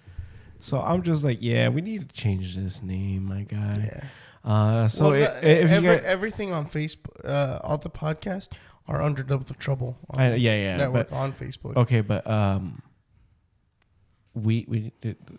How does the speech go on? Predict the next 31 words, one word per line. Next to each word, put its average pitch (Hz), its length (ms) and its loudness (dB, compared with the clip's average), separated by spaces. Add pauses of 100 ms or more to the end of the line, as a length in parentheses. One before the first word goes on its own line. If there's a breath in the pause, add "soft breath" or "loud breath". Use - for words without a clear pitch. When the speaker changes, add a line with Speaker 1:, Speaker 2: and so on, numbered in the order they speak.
(120)
Speaker 1:
Tengo 120 180 0
Miedo? 131 320 -2
No, 107 300 -4
that, 104 200 -8
uh, 65 40 -12
Speaker 2:
No, 113 340 -2
Speaker 1:
sorry 117 160 4
to 110 60 -2
Speaker 2:
that's, 101 60 -4
Speaker 1:
somebody. 104 280 -2
Speaker 2:
it's, 160 360 -6
Speaker 1:
Oh, 131 100 6
what 143 80 8
Speaker 2:
we're 165 80 10
Speaker 1:
was 190 80 4
the, 196 140 4
Speaker 2:
gonna, - 100 -4
Speaker 1:
what, 185 160 4
what 190 60 2
was 208 140 4
Speaker 2:
we're - 40 -2
Speaker 1:
the 220 60 2
Speaker 2:
gonna 220 40 4
Speaker 1:
other 220 120 2
one 214 120 2
I 220 60 2
told 220 240 -4
you? 233 180 -8 (220)
Speaker 2:
Tenemos 156 400 -4
Miedo. 180 460 -4 (140)
Speaker 1:
Yeah, 113 180 2